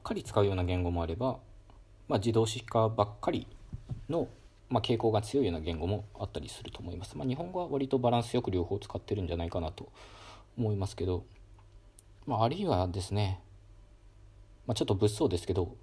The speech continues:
死ぬと殺すみたいに、なんか全く全然違う形をつが-、使うっていうパターンもあります。不規則的にね。まあ、言語によっては、死ぬに対して死なすみたいなね、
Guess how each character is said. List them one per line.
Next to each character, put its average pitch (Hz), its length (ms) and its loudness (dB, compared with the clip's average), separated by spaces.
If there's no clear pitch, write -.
死 - 300 4
ぬ 160 220 2
と 92 220 2
殺 110 260 4
す 113 220 0
み 104 120 0
た 92 120 2
い 87 100 -2
に、 101 280 2
な 180 60 6
ん - 20 10
か - 240 12
全 202 100 2
く 202 60 8
全 175 160 2
然 165 180 6
違 147 60 8
う 151 120 10
形 147 300 4
を 135 80 8
つ - 140 -4
が-、 123 160 4
使 - 240 4
う 147 60 4
っ - 20 -10
て - 160 -2
い 92 40 4
う 87 40 2
パ 98 140 -2
タ 113 100 6
ー - 20 6
ン 95 80 4
も 82 240 -4
あ 104 100 -2
り 87 80 0
ま 80 140 -6
す。 - 220 -18
不 - 100 -4
規 - 120 -2
則 - 200 -4
的 90 220 -6
に 92 80 0
ね。 101 140 0
ま 165 80 2
あ、 - 20 2
言 220 160 4
語 190 80 4
に 107 80 4
よ 95 60 0
っ - 20 -4
て - 160 -6
は、 120 260 2
死 - 260 -2
ぬ 175 120 0
に 110 140 2
対 92 160 0
し - 140 -8
て 95 140 0
死 - 200 0
な 143 140 0
す 147 180 -2
み 90 140 0
た 80 100 -6
い - 80 -8
な - 80 -8
ね、 104 160 -4